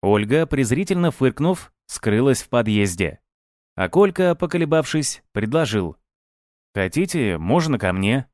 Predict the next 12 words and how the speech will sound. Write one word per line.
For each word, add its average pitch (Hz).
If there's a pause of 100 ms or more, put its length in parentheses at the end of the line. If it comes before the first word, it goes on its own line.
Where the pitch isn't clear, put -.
(560)
Переночевать". 156 (920)
Видно 170
было, 151
как 120
колеблется 135
несчастный 110
Палыч, 98 (240)
но 160
все-таки 170
решение 139
он 120
принял 165